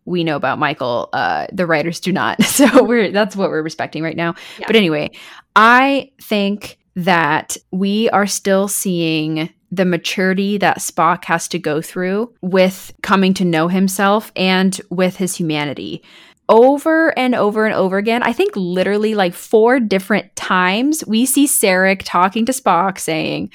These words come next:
Speaker 1: "You are a child of two worlds. Which path will you choose?" He says this in the original series. He says this in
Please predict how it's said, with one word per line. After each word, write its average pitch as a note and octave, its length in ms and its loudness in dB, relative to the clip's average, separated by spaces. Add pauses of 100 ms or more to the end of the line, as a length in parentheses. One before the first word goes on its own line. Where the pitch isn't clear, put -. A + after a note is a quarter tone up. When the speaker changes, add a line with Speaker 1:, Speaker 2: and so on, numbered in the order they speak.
(300)
Speaker 1:
"You G#3 240 2
are F#3+ 140 6
a G3+ 80 2
child F#3+ 420 2
of F#3+ 140 0
two G3 200 0
worlds. F3 480 2
Which F#3+ 220 0
path E3+ 320 2
will E3+ 80 -4
you E3+ 140 -4
choose?" C3+ 400 -4
He E4 120 6
says F4+ 300 2
this E4+ 320 2
in A#3+ 240 2
the A#3 240 0
original G3 460 -2
series. F3+ 420 0
He A#3 140 0
says G3+ 260 -2
this F#3+ 260 -2
in F3 380 0